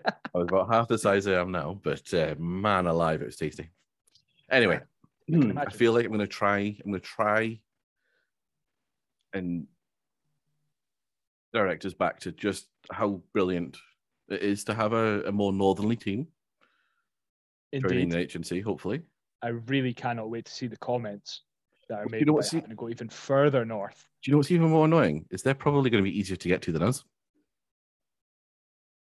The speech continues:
Speaker 2: Well, you say that, it, it genuinely depends on where they play.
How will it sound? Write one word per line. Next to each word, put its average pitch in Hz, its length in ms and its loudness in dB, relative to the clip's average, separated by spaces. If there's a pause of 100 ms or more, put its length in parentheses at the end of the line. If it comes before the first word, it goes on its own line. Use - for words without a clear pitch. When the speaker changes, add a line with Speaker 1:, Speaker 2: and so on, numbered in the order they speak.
(540)
Speaker 2:
Well, 269 320 2
you 226 140 -2
say 285 220 2
that, 156 240 4 (120)
it, 165 140 -6 (100)
it 170 520 2
genuinely 175 540 6
depends 139 380 -2
on 123 80 -2
where 127 140 0
they 120 80 -2
play. 120 320 -2